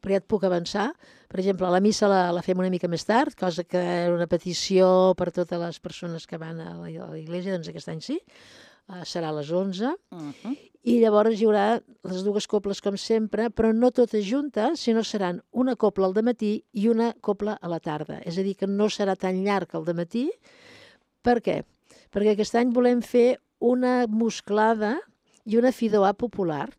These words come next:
Speaker 1: per
Speaker 2: Mhm.
Speaker 1: tothom, a preus
Speaker 2: Mhm.
Speaker 1: populars, que ja ho, ja ho anirem anunciant, no? I clar, vull dir, llavors hem donat molta importància a poder-nos trobar i fer com el dinar de, de germanor, com es havia fet anys enrere, perquè abans del covid ja es feia, després amb el covid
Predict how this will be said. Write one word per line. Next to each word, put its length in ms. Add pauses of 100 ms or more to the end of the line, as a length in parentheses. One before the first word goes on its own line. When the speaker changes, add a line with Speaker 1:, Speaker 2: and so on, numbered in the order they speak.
(380)
Speaker 1:
per 140
Speaker 2:
Mhm. 100
Speaker 1:
tothom, 440 (220)
a 60
preus 300
Speaker 2:
Mhm. 40
Speaker 1:
populars, 480
que 100
ja 60
ho, 140
ja 100
ho 40
anirem 320
anunciant, 580
no? 180 (520)
I 100
clar, 240
vull 100
dir, 120
llavors 300
hem 120
donat 220
molta 420
importància 960 (300)
a 100
poder-nos 540
trobar 600 (260)
i 140
fer 300
com 160
el 140
dinar 320
de, 440
de 140
germanor, 600
com 180
es 80
havia 180
fet 180
anys 180
enrere, 420
perquè 220
abans 260
del 160
covid 340
ja 100
es 140
feia, 320 (320)
després 320
amb 100
el 120
covid 340